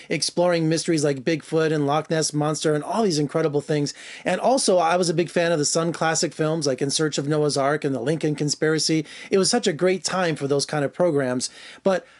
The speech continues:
how are you making your In Search Of your own? What kind of, uh, identity do you carve out for yourself?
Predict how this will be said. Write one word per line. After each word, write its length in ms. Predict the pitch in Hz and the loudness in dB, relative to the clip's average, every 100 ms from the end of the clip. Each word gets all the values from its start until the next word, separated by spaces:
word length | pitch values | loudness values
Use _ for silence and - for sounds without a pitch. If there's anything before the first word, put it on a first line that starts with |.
| - | -4
how 200 | 262 320 | 0 2
are 120 | 320 | 4
you 180 | 254 262 | 4 4
making 500 | 214 202 202 175 156 | 4 2 2 0 0
your 240 | 151 262 | 2 2
In 200 | 311 170 | 2 0
Search 320 | 143 156 143 156 | 0 0 0 0
Of 160 | 139 | 0
your 260 | 143 160 - | 0 0 2
own? 300 | 160 120 113 | 0 0 0
What 180 | 190 208 | -2 0
kind 220 | 233 196 | 0 0
of, 200 | 160 147 | 0 0
uh, 140 | 160 165 | 0 0
identity 460 | 156 175 185 170 | 0 0 0 0
do 100 | 139 | 0
you 120 | 151 147 | 0 0
carve 280 | - 156 | -2 0
out 160 | 139 139 | 0 0
for 80 | 143 | -2
yourself? 580 | 127 - 131 113 - | -2 0 -2 -4 -14